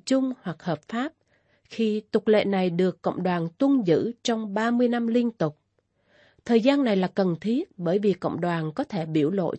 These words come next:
chủ ý chắc chắn việc du nhập một tục lệ trở thành một quyền ràng buộc mới.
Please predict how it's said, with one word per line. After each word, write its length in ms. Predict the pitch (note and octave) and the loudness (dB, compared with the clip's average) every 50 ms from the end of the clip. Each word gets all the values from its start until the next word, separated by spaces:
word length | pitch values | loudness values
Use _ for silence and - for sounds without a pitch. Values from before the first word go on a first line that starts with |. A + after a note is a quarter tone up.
| - | -6
chủ 180 | - C#3+ C#3 D3 | -2 -2 -2 0
ý 220 | - - A3+ A#3 - | -2 -4 -4 -6 -6
chắc 300 | - E4 D#4+ _ _ _ | -8 -8 -8 _ _ _
chắn 280 | - G#3+ G#3 B3 D#4 D#4 | -2 -2 -2 -4 -6 -4
việc 200 | G3 F3+ E3 - _ | -4 -4 -4 -4 _
du 180 | F3+ A3+ B3+ | -4 -2 -2
nhập 300 | C4 A#3+ G3+ F3 D#3 - | 0 0 -2 -2 -4 -4
một 220 | E3 D#3+ D3 - _ | -6 -8 -8 -6 _
tục 180 | - D#3+ - | -6 -6 -6
lệ 280 | - D#3+ E3 D#3 C#3+ - - _ _ _ - - _ _ | -4 -4 -4 -4 -4 -6 -10 _ _ _ -20 -20 _ _
trở 120 | - F3+ F3+ | 0 0 0
thành 260 | F#3+ - G3+ F3+ F3 | 0 -2 -4 -2 -2
một 260 | E3+ E3+ D#3+ D3+ - _ _ _ | 0 -2 -2 -4 -6 _ _ _
quyền 340 | F#3 F3+ F3 E3 D#3 D3+ D3 D3 | -2 0 0 0 -2 -6 -8 -6
ràng 280 | E3 D#3+ D3+ D3 D3 | -4 -4 -4 -4 -4
buộc 260 | D#3 D#3 D3 - _ | -2 -4 -4 -4 _
mới. 320 | D#3 D#3 D#3+ E3 F#3 A3+ | -6 -4 -4 -4 -6 -6